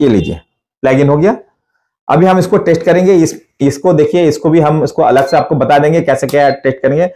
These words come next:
पहले voltage में रखना है, Voltage में रखिए। ये देखिए अभी डीसी, एसी दोनों दिखा रहे हैं, हमको एसी में select करना है इसको। ये एसी में आ गया है, एसी में आने के बाद ये चीज लोग काफी गलत करते हैं कि automatic है।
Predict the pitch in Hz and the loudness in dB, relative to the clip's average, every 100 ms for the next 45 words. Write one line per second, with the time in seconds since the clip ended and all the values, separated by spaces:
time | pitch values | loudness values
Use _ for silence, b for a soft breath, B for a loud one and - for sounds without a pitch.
0 | B B _ 131 151 135 143 156 147 156 | B B _ 0 2 2 2 2 0 0
1 | 147 165 185 143 139 143 156 151 147 160 | 0 0 0 0 0 0 -2 -2 -2 0
2 | 147 131 156 147 127 135 - 165 127 156 | 0 0 0 0 0 -2 2 2 2 0
3 | 139 139 143 113 - 120 170 190 _ _ | 0 0 0 -2 -2 -2 -2 -4 _ _
4 | _ _ 120 139 180 - 156 185 170 165 | _ _ -4 0 0 2 0 2 0 0
5 | 120 - 92 85 - - 82 - _ _ | -2 -2 -4 -4 -8 -14 -20 -20 _ _
6 | _ _ _ _ _ 135 143 147 156 156 | _ _ _ _ _ -2 2 0 0 0
7 | 151 151 175 185 208 - _ _ _ _ | 0 0 2 0 -2 -10 _ _ _ _
8 | _ _ 135 135 156 156 151 151 165 - | _ _ -4 0 0 2 0 2 0 0
9 | 160 190 196 208 170 180 170 135 - 151 | 0 2 2 0 2 2 2 -2 -2 0
10 | 151 160 160 170 156 139 185 190 131 139 | 2 2 2 2 0 -2 0 0 0 0
11 | 180 180 180 151 202 | 0 2 2 0 -2